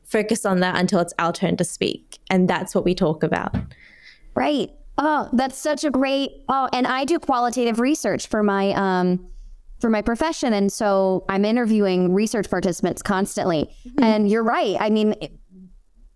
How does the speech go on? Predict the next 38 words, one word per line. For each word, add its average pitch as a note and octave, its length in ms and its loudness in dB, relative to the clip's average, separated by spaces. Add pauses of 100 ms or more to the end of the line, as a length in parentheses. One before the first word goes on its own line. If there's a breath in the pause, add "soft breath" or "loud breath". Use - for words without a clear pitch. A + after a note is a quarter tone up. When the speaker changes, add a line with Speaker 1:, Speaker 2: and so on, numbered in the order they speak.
(180)
Speaker 2:
we A#3+ 140 2
often A3+ 340 0
have A#3 300 0
an G3 100 2
interview G#3 300 2
protocol G3 520 2
when F3 100 2
I'm E3+ 140 2
conducting F#3 480 0
an F3 80 4
interview F3 300 4
with F#3 100 0
a F3+ 60 -2
participant, F3+ 640 0
and G3+ 80 2
there D#3+ 80 2
are E3 40 0
certain F#3 260 0
questions F3+ 400 -2
I E3+ 60 0
wanna E3+ 220 2
get E3+ 200 -2
to. C4+ 260 0 (320 soft breath)
But - 160 0
to D4 160 0
the C#4+ 160 2
extent A3+ 500 -4
that F#3+ 140 2
I F#3 160 0
can E3 540 0 (300)
suspend A#3 1000 -2 (260)
my G3+ 200 2
preconceived G3+ 760 0
map F#3 580 0
and F3+ 360 0
just G3 400 -4 (220)
be A3 280 2
with G3 440 0